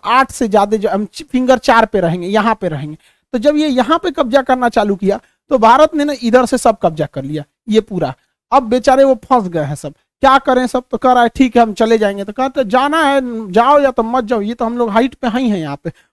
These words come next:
उसके लिए सरदर्द बना, अब वहाँ पे पुल बनाने के लिए सोच रहा है। भारत ने कई सारे मेन पॉइंट पर कब्जा कर रखा है। यहाँ पे, यहाँ पे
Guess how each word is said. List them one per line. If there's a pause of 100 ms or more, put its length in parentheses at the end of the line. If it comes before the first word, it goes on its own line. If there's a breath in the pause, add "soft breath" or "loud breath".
उसके
लिए
सरदर्द
बना,
अब
वहाँ
पे
पुल
बनाने
के
लिए
सोच
रहा
है। (320)
भारत
ने (360)
कई
सारे (320)
मेन
पॉइंट
पर
कब्जा
कर
रखा
है। (260)
यहाँ
पे, (100)
यहाँ
पे